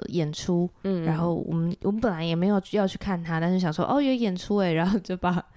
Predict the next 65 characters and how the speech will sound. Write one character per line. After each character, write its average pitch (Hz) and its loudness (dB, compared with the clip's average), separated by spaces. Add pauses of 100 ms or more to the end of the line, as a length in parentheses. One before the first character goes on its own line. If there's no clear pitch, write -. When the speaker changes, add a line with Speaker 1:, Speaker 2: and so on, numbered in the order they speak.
(300)
Speaker 1:
因 240 2
为 247 4
我 247 4
们 240 0
本 190 2
来 180 2
就 185 2
是 208 4
带 208 2
着 180 0
野 160 2
餐 156 -2
垫， 151 0
然 117 0
后 143 0 (100)
Speaker 2:
对。 190 2
Speaker 1:
想 147 -2
说 175 -2
要 160 2
去 170 -2
跟 165 -2
朋 165 -2
友 143 0
聊 82 -4
聊 65 -2
天， - -4
结 165 -6
果， 208 2
欸， - -2 (100)
居 - -8
然 427 0
有 320 2
演-， 240 2
现 240 0
场 190 2
演 156 0
出， 175 -2
想 165 0
说， 180 2
那 277 2
好 147 -4
啊， 151 2
我 160 2
们 160 -2
就 190 4
坐 220 0
在 202 4
舞 160 2
台 156 2
前 151 -2
聊 147 2
天 160 -2
这 160 -4
样 139 -2
子。 240 -4
Speaker 2:
嗯。 214 0 (360)
Speaker 1:
结 285 2
果 311 4
我 - 4
们 262 -2
就 262 2
听 247 -2
到 233 2
一 196 0
个 165 -2